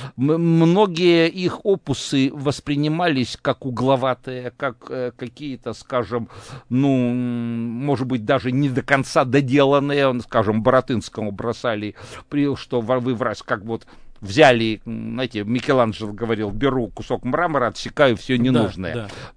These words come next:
Speaker 1: Типа, "Не всё отсёк". Понимаете, где-то что-то торчит. Вот. Потом, э, Мандельштам, Игорь Северянин, там, понимаете, вот, э, они воспринимали вот эти торчащие куски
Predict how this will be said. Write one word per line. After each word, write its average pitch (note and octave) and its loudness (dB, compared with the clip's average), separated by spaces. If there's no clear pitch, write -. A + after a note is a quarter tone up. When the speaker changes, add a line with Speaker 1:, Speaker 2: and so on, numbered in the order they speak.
Speaker 1:
Типа, D#3+ 6
"Не E3 8
всё F3+ 6
отсёк". - 2
Понимаете, A2 -2
где-то A2 0
что-то A#2+ -2
торчит. G#2 -4
Вот. F#2+ -6
Потом, D3 4
э, F#2 -14
Мандельштам, A2+ 0
Игорь G#2+ -4
Северянин, A#2+ 0
там, G2 -6
понимаете, F#2+ -10
вот, F#2+ -14
э, E2 -14
они C3 2
воспринимали C3+ 2
вот C#3+ 6
эти A#2+ 4
торчащие A2 2
куски - -6